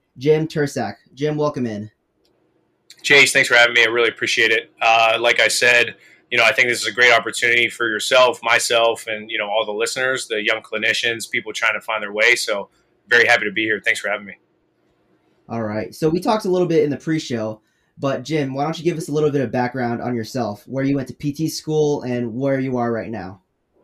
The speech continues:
Speaker 2: Yeah, so, you know, taking it back quite a ways, I'm, uh, Pittsburgh born and raised. I went to Penn State. I did kinesiology and movement science, uh, so not really pre-P T, anything like that.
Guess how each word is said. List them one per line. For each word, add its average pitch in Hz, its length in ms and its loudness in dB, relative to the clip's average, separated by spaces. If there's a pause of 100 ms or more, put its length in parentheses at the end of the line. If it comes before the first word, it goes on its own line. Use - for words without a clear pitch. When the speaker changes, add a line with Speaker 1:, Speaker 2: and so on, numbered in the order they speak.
(960)
Speaker 2:
Yeah, 147 180 8
so, 123 540 4
you 139 120 0
know, 120 100 4
taking 143 260 4
it 123 80 2
back 123 180 4
quite 123 220 2
a 113 60 4
ways, 113 560 2
I'm, 120 540 2
uh, 110 440 4
Pittsburgh 143 420 2
born 127 180 2
and 117 100 -2
raised. 123 520 4
I 117 160 4
went 117 200 2
to 113 120 -2
Penn 120 220 0
State. 120 500 2
I 113 60 4
did 110 220 -2
kinesiology 127 720 2
and 113 100 -10
movement 110 260 -10
science, 123 580 2
uh, 110 160 4
so 117 160 -2
not 117 280 0
really 113 180 0
pre-P 113 440 -6
T, 123 280 2
anything 113 280 0
like 107 200 -8
that. 127 280 4